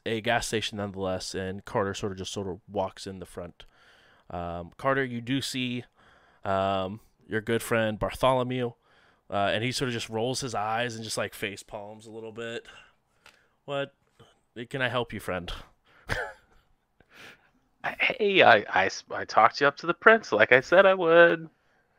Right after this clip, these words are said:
Speaker 1: Well,
Speaker 2: I'm
Speaker 1: uh,
Speaker 2: s-
Speaker 1: I appreciate that. Thank you.
Speaker 2: You're so welcome.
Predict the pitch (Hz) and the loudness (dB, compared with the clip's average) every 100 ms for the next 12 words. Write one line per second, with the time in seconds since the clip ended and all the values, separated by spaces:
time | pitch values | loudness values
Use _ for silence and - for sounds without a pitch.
0 | _ _ _ _ - _ _ - 92 90 | _ _ _ _ -20 _ _ -14 -10 -8
1 | 90 90 110 92 - - _ _ _ _ | -10 -6 -4 -4 -6 -10 _ _ _ _
2 | _ _ _ _ _ _ _ _ - - | _ _ _ _ _ _ _ _ -10 -2
3 | 127 - 98 - 85 - - - _ - | 0 0 -4 -4 -6 -8 -12 -14 _ -2
4 | 127 - 107 - - - - _ _ _ | 0 0 -8 -18 -20 -20 -20 _ _ _
5 | - - - - _ _ _ _ _ _ | -20 -20 -20 -20 _ _ _ _ _ _
6 | 190 - - - 101 - 123 135 - 127 | -10 -10 -12 -6 -6 0 2 2 6 6
7 | 120 - - | 6 2 -10